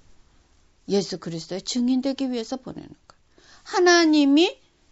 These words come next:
예수님을 보낸 것처럼. 근데 예수님은 어디에서든지 하나님의 뜻대로 사셨고, 하나님의 영광을 위해서 사셨고, 하나님을 기쁘시게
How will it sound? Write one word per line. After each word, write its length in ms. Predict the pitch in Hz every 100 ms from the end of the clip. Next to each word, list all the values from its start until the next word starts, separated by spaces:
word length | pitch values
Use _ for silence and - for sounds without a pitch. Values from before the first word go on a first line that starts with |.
| _ _ _ _ _ _ _ _ _ -
예수님을 500 | 240 269 226 196 190
보낸 320 | 180 180 175
것처럼. 440 | 104 - - - _ _ _
근데 300 | - 262 294
예수님은 600 | 240 220 240 226 233 320 - _ _
어디에서든지 1200 | - 247 302 339 349 359 392 302 220 208 247 294 - - _
하나님의 840 | - 427 349 320 285 240 240 277
뜻대로 440 | - 349 - 285 262
사셨고, 720 | 262 233 240 220 - 381 - _ _
하나님의 540 | - 294 262 226 226
영광을 480 | 196 208 226 247 247
위해서 240 | 226 226 220
사셨고, 440 | 220 208 208 -
하나님을 480 | - 285 247 233 254
기쁘시게 720 | - 240 285 277 262 247